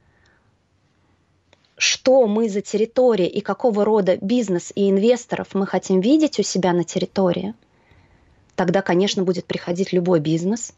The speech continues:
и любой инвестор. И это, конечно, на мой взгляд, задача муниципалитета — формулировать такие вещи.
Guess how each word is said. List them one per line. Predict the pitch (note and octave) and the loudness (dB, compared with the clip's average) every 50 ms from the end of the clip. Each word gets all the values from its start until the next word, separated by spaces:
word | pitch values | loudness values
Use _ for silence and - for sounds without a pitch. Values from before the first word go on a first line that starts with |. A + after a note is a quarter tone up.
| - | -4
и | - | -2
любой | F#3 E3 E3+ D#3+ E3+ D#3+ | -2 0 0 0 0 2
инвестор. | D#3+ E3+ F3 F3 F3 E3+ - - - F#3+ - _ _ - - - - - _ _ - | 2 2 2 0 -2 -2 -4 -10 -12 -12 -12 _ _ -20 -20 -20 -20 -20 _ _ 0
И | A3+ F#3+ F#3 | 4 4 4
это, | A3 A3+ A3+ - | 4 4 2 -2
конечно, | - F#3+ F3+ F#3+ A3 G#3+ - G3+ | 0 2 2 2 2 2 0 0
на | F3+ E3 | 2 2
мой | E3 F3+ G3 F#3+ | 2 2 0 0
взгляд, | F#3 E3 E3 F3 F3+ E3 | -2 -2 -2 -2 -2 -2
задача | - E3+ D3+ D#3+ D#3 - - - | -2 -4 -2 -2 -2 -4 -4 -2
муниципалитета — | E3 D#3+ D#3+ D#3 D#3 - - - - F3 F3+ F#3+ - - - F#3 D#3 - - - - _ _ _ _ _ _ _ _ _ _ _ _ _ _ _ _ _ _ - | 0 0 0 0 -2 -4 -10 -6 -4 -2 -2 -2 -4 -4 -6 -6 -8 -8 -12 -16 -18 _ _ _ _ _ _ _ _ _ _ _ _ _ _ _ _ _ _ -14
формулировать | - - F3 F3+ F3+ E3+ E3+ F3+ F#3+ G3 F3+ - | -4 0 2 4 4 4 4 4 2 2 0 -2
такие | - E3+ E3 - - E3+ E3 E3+ | -4 -6 -6 -4 -4 -2 -2 0
вещи. | E3+ E3 D#3 D3+ - - - - | 0 -2 -2 -2 -4 -6 -8 -10